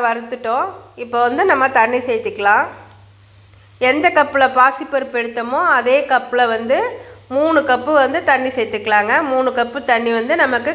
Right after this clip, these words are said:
கரெக்டா இருக்கும். மூணு கப்பு தண்ணி சேர்த்துட்டு நம்ம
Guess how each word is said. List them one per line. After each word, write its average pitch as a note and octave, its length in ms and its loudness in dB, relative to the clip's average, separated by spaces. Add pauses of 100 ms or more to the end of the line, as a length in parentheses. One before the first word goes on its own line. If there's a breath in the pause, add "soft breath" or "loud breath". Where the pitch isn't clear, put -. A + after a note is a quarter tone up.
(100)
கரெக்டா A3+ 440 2
இருக்கும். G#3+ 400 0 (4000)
மூணு D4 300 2
கப்பு C#4 280 -2
தண்ணி C#4 300 0
சேர்த்துட்டு C4 420 -4 (260)
நம்ம C4 220 2